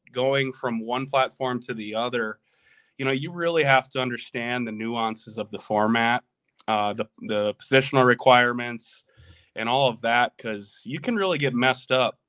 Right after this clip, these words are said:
kinda, you know, even just going, you, it seems simple, you know, going from two running backs and two wide receivers, two flex, to going over to, you know, the other sites where you have two running backs,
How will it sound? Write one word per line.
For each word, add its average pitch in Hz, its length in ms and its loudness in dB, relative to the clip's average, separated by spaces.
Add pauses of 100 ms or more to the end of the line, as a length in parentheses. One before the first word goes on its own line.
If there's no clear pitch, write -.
kinda, 104 460 -6 (500)
you 117 100 -10
know, 110 220 -4
even 147 380 -6
just 147 240 -2 (600)
going, 156 380 0
you, 151 320 -8
it 143 160 -10
seems 202 480 -2
simple, 135 560 4
you 127 120 -2
know, 120 120 0
going 131 260 2
from 123 220 -6 (100)
two 190 120 -6
running 147 320 0
backs 139 540 2
and 101 260 -14 (240)
two 160 100 -10
wide 135 220 2
receivers, 123 420 -8
two - 220 -10
flex, 139 540 -2
to - 100 -14 (160)
going 131 280 2
over 127 280 0
to, 120 480 -6 (560)
you 120 100 -2
know, 117 80 0
the 120 140 2
other 127 160 2
sites 139 400 0
where 117 100 -4
you 110 100 -2
have 110 160 0
two 131 200 -6
running 120 260 -2
backs, 113 540 -2